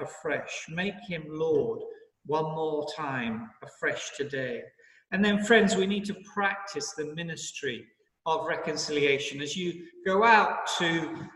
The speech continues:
uh, your workplaces, your neighborhoods, your communities, wherever you are, you are an ambassador, you're an agent of the kingdom of God, and you've got a choice to bring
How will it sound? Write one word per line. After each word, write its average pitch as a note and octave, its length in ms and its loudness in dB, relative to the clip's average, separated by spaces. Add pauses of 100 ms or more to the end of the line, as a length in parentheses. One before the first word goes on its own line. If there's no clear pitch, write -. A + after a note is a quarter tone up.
(160)
uh, E3 500 6
your D#3 260 6
workplaces, - 880 2
your D#3+ 240 -6
neighborhoods, F#3 920 -8
your C#3 120 -4 (140)
communities, G3+ 920 -6 (420)
wherever B3 420 -2
you A#3 260 -2
are, G3 340 -2
you G3+ 140 8
are G3 140 4
an F#3 80 0
ambassador, F3+ 840 4
you're D3 260 2
an D#3+ 140 -2 (120)
agent G3+ 760 0 (440)
of D#3 180 -2
the D#3 60 -2
kingdom D#3+ 460 -8
of D3+ 80 -8 (120)
God, C#3 280 -4
and D3 100 -8
you've D3 160 -12
got F3 100 -6
a - 160 -4
choice - 800 -2 (360)
to E3 100 -10
bring F3+ 260 -2